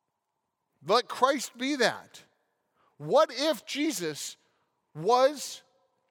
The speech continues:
your resolution for twenty twenty? Him and His purposes for you. Second thing I would say is this.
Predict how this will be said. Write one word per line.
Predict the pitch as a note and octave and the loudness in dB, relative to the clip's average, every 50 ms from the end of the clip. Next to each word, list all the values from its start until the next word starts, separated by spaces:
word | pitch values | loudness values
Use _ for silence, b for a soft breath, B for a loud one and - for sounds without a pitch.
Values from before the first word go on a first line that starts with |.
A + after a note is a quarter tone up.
| _ _ - | _ _ -12
your | D3+ F#3+ A3 | -8 -6 0
resolution | G#3+ A#3 A#3+ A#3 F3+ A3 A#3+ A#3 B3+ C4+ B3 - - G3+ D#3+ C3+ A#2+ | 4 4 4 4 2 -2 -6 -6 -6 -6 -6 -8 -8 -8 -10 -12 -12
for | - - D#3 | -12 -12 -12
twenty | - - - G#3 G3+ F#3+ F#3 | -12 -10 -8 -8 -8 -8 -8
twenty? | D#3 - - G3 G3+ F3 B2+ G#2+ - _ _ b b b b b b b b b | -10 -10 -8 -8 -8 -8 -10 -14 -18 _ _ b b b b b b b b b
Him | - - A#3 C#4+ D#4+ E4 D#4 C4 F#3 - - | -2 2 4 4 4 2 0 -4 -6 -4 -2
and | G3 G#3+ F#3 | -2 -2 0
His | E3 G3+ G3 - - | 0 0 0 -2 -6
purposes | - - B3+ C4 G3 - A#3+ A3 - - B3 A#3 G#3 F3 - - _ | -2 0 0 0 0 -2 -4 -4 -4 -8 -8 -8 -10 -10 -14 -16 _
for | - - G#3+ G3+ F#3 E3+ D3+ | -10 -6 -4 -4 -2 -4 -6
you. | C3 A2+ A2 G2 - _ _ _ _ _ _ _ _ _ _ _ _ _ _ _ _ _ _ _ _ _ _ _ _ - | -8 -12 -18 -20 -20 _ _ _ _ _ _ _ _ _ _ _ _ _ _ _ _ _ _ _ _ _ _ _ _ -14
Second | - - - A#3+ B3 A#3+ A#3+ G3+ D#3 | -2 2 2 2 2 2 -4 -8 -6
thing | - F#3 F3 E3 | -8 -8 -4 -2
I | D#3 | -2
would | D#3 D3+ C#3+ - | -4 -4 -6 -6
say | - F3+ D#3 D3+ | -4 -2 -2 0
is | D3 C3 A#2+ D3 | -2 -4 -4 -4
this. | E3+ D3+ A#2+ A#2 - - - | -4 -4 -6 -8 -12 -16 -16